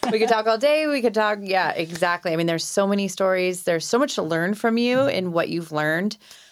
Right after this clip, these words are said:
um, in business. And so we'll, we definitely wanna have you back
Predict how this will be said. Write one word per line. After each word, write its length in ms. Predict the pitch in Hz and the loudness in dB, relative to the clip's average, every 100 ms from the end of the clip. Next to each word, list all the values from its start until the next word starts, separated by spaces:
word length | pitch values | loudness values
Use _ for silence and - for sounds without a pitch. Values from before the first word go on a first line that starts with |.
| _ - | _ -4
um, 380 | 165 156 151 151 | -2 -2 -2 -2
in 200 | 165 156 | -4 0
business. 540 | 160 160 180 190 - | 0 0 -2 -4 -4
And 300 | 151 151 156 | -4 -4 -6
so 380 | - 151 151 151 | -4 -2 -2 -2
we'll, 180 | 156 - | -4 -4
we 200 | 165 160 | -4 -4
definitely 400 | 151 165 - 170 | -2 -4 -4 -6
wanna 160 | 156 | -4
have 160 | 151 147 | -6 -6
you 100 | 147 | -8
back 360 | 147 143 143 | -6 -8 -10